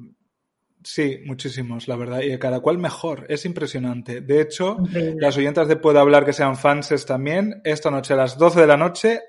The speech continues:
Speaker 1: dos canciones y media nuevas.
Speaker 2: Y
Speaker 1: Digo
Speaker 2: media,
Speaker 1: media porque
Speaker 2: bueno,
Speaker 1: una
Speaker 2: verdad, que una es
Speaker 1: sí.
Speaker 2: como remix. Me encanta
Speaker 1: Sí,
Speaker 2: el remix.
Speaker 1: remi-, remixeada.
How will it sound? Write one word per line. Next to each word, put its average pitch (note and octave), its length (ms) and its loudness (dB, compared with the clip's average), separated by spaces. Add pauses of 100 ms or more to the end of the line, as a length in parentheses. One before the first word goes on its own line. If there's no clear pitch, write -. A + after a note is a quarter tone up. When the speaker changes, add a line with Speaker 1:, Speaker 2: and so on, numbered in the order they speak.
(180)
Speaker 1:
dos E3+ 260 2
canciones F3+ 540 2
y D#3 60 0
media A3 540 2
nuevas. C3 800 -6 (320)
Speaker 2:
Y F#3 140 2
Speaker 1:
Digo A3+ 200 2
Speaker 2:
media, - 0 -
Speaker 1:
media F3 320 0
porque F#3 240 0
Speaker 2:
bueno, C#3+ 200 4
Speaker 1:
una F3 40 -4
Speaker 2:
verdad, E3+ 140 -4
que E3+ 60 -14
una F3 120 -2
es F#3 40 -4
Speaker 1:
sí. - 60 -10
Speaker 2:
como F3+ 160 0
remix. F3+ 420 -2 (720)
Me F#3+ 60 -16
encanta F#3 160 -4
Speaker 1:
Sí, - 160 4
Speaker 2:
el C3 80 4
remix. F3+ 260 -6
Speaker 1:
remi-, C#3 280 0 (480)
remixeada. C#3 1120 2